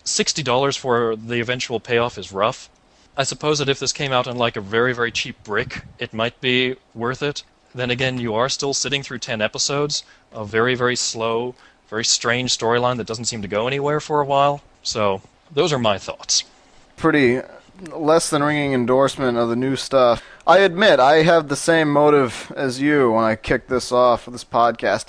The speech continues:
Speaker 2: Yeah, I'll actually get into this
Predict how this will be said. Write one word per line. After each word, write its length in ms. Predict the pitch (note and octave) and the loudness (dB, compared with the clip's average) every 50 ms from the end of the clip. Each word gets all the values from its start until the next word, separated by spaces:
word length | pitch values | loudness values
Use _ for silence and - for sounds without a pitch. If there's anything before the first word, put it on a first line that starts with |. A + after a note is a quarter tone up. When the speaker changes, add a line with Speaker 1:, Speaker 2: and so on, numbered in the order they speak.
| F#3 | 2
Speaker 2:
Yeah, 280 | G#3+ A#3 G#3 F3 C#3+ A#2 | 4 6 6 8 8 8
I'll 160 | G#2+ A#2+ C3+ | 6 6 6
actually 580 | C#3 C#3 - - - E3 D3+ D3 C#3 B2+ A#2 _ - _ - _ _ _ C3+ | 4 4 2 0 -2 0 2 2 2 0 -2 _ -12 _ -20 _ _ _ -8
get 240 | C3 C#3+ D3 C#3+ D3 | 0 4 4 4 6
into 260 | D3 D3 C#3+ C#3 C3 B2 | 4 2 2 2 2 2
this 500 | B2 B2 B2 A#2 - - - - - | 4 2 2 0 -2 -6 -10 -12 -14